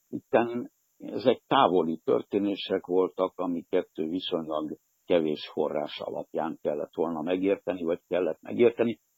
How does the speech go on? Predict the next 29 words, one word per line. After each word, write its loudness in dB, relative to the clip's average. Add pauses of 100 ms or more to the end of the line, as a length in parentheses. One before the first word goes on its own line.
Lehetett, 4
tehát -2
hogyha -4
valaki 2
minden 2
nagyon -2
gondosan -4
elolvasott, -4 (280)
beleértve 0
mondjuk -4
a 2
heti -4
válasznak 0
a -6
cikkeit -10
is, -12
amit -10
a, -8 (640)
ö, -4 (840)
illetve -2
a 2
Válasz 4
hu-nak -6
a -2 (100)
cikkeit -2
is, -4
akkor -4
ugye -2
eléggé, 2